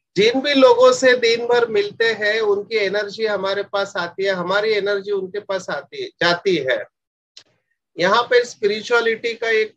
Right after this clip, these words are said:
बहुत अच्छी धारणा मैं फिर से reaffirm करना चाहूंगा कि सभी शास्त्रों में लिखा हुआ है कि आपका संग अच्छा रहना चाहिए।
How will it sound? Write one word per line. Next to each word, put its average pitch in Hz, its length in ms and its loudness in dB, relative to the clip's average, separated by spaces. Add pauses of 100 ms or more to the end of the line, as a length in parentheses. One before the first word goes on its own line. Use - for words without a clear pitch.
बहुत 208 320 -8
अच्छी 214 260 -10
धारणा 196 540 -4
मैं 208 200 -4
फिर 214 220 -8
से 214 420 -2
reaffirm 196 580 -2
करना 190 400 -4
चाहूंगा 180 520 -6
कि 226 640 -8 (500)
सभी 214 340 -6
शास्त्रों 240 560 -2
में 240 160 2
लिखा 214 320 -4
हुआ 220 220 -4
है 226 60 -4
कि 226 120 -8
आपका 233 280 -6
संग 240 340 -4
अच्छा 240 320 -4
रहना 202 320 -4
चाहिए। 135 380 -14